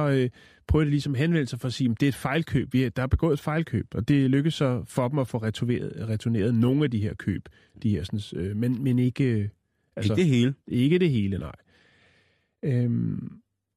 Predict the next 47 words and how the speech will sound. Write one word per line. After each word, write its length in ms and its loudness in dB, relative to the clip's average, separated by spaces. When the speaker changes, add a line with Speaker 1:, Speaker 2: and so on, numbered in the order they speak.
Speaker 1:
og 80 0
så 100 2
er 140 2
det 100 0
jo 40 2
så 140 2
her 160 4
op 120 -2
til 120 0
jul, 300 4
og 160 2
så 100 -2
er 160 2
det 140 2
så, 280 0
at 380 -2
moren 420 4
siger, 340 2
altså 180 -4
Bethany 360 0
siger, 320 0
at, 260 -4
øh, 100 0
nu 100 2
har 60 2
hun 160 2
altså 200 -4
fortalt 680 -4
julemanden 760 2
om, 320 0
øh, 340 2
det 100 2
her 220 0
med 340 0
det 100 2
her 140 0
sådan 320 -8
fingeraftryksindkøb, 1800 -6
og 280 -4
så 140 -4
kan 120 -4
det 80 -4
godt 220 0
være, 300 0
at, 280 -4
øh, 280 0
ja, 160 0